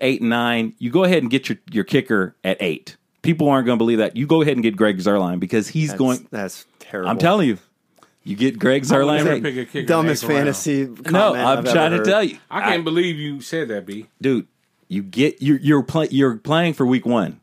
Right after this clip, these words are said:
Speaker 1: is what you're doing.
Speaker 2: I, I think you just invalidated our whole podcast.
Speaker 1: I'm telling you, Zuerlein and then a defense. You finish out your roster
Speaker 2: Yeah.
Speaker 1: before
Speaker 2: All
Speaker 1: you
Speaker 2: right.
Speaker 1: go to the bench. Unless, when you get to pick nine,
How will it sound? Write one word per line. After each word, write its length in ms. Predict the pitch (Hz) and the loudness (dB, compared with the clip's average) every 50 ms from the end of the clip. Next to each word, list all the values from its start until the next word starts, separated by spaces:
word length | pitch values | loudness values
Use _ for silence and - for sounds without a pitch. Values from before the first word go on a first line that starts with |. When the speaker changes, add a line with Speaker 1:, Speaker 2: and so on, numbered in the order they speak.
| _ - | _ -8
Speaker 1:
is 120 | - 95 107 | -2 -2 -2
what 120 | 101 87 | 0 0
you're 60 | 104 95 | 0 0
doing. 200 | 101 143 - - | 0 0 0 -2
Speaker 2:
I, 100 | - 131 | -2 -2
I 40 | 143 | -2
think 240 | - 214 190 147 160 | 0 0 -2 0 -2
you 80 | 147 | -2
just 200 | 131 135 123 113 | 0 0 -2 -2
invalidated 640 | 120 110 110 117 117 117 110 104 107 107 104 101 101 | -2 0 2 2 2 2 2 2 0 0 0 0 -2
our 140 | 104 101 95 | -2 -2 -2
whole 160 | 104 110 101 | -2 -4 -2
podcast. 420 | - 113 104 98 95 87 101 95 92 | -2 -2 -2 -2 -2 -4 -4 -2 0
Speaker 1:
I'm 80 | 131 151 | 0 2
telling 280 | 180 233 254 247 156 | 2 2 2 2 0
you, 100 | 92 - _ _ _ _ _ _ _ _ _ _ _ _ _ _ _ - | -2 -4 _ _ _ _ _ _ _ _ _ _ _ _ _ _ _ -14
Zuerlein 800 | - 95 120 131 156 170 180 175 170 170 165 170 180 175 180 185 _ _ - - - - - - | -4 0 2 2 4 2 2 2 2 0 0 0 -2 -4 -6 -8 _ _ -20 -20 -20 -12 -2 0
and 160 | 123 131 127 | 0 2 2
then 140 | 139 143 143 | 2 2 2
a 60 | 131 | 2
defense. 460 | 131 139 139 - 120 95 - - - | 0 0 0 0 -2 -2 -2 -2 -2
You 100 | 143 139 | -2 -2
finish 440 | - - - 175 196 208 202 - - | -2 0 0 0 2 0 -2 -2 0
out 260 | 190 185 175 - - | 0 0 0 0 -2
your 100 | 170 143 | -2 0
roster 600 | 139 143 151 156 165 - - 202 92 92 92 - _ _ _ _ _ _ _ - | 2 2 2 0 -2 -2 -4 -4 -4 -4 -4 -8 _ _ _ _ _ _ _ -6
Speaker 2:
Yeah. 200 | 107 104 107 101 | -4 -4 -2 0
Speaker 1:
before 480 | 98 147 151 151 143 127 120 117 117 117 - | 2 4 4 4 4 4 2 0 -2 -4 -4
Speaker 2:
All 80 | 185 | -2
Speaker 1:
you 60 | 240 - | 0 2
Speaker 2:
right. 40 | |
Speaker 1:
go 120 | 135 127 120 | 2 2 2
to 60 | 127 | 2
the 80 | 120 117 | 2 0
bench. 240 | 131 98 - - - | 0 -2 -2 -4 -2
Unless, 500 | 139 135 135 139 165 180 185 180 - - | 0 0 2 2 2 2 0 -2 -2 -2
when 180 | 135 135 147 | 0 0 0
you 60 | 160 160 | 2 0
get 80 | 214 | -2
to 60 | 180 | 0
pick 200 | - 214 175 - | 0 -2 -2 0
nine, 380 | - 156 151 151 151 147 143 | -2 -2 0 0 0 -2 -4